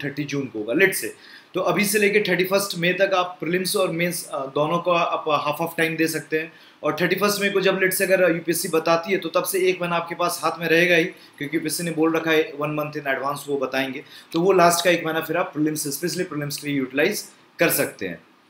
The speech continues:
तो अभी prelims के लिए करना क्या और mains के लिए करना क्या है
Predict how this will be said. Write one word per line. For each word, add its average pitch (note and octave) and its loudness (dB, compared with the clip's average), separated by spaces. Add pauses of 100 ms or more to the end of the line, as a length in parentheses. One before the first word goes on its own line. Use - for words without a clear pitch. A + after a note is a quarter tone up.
(340)
तो F3+ 6
अभी F3 6
prelims F#3+ 0
के A3 -2
लिए G#3+ 2
करना F#3 4
क्या G3+ 6
और G3 4
mains F3 0
के G#3 -4
लिए G3+ 0
करना F3+ 4
क्या F3 4
है E3 -4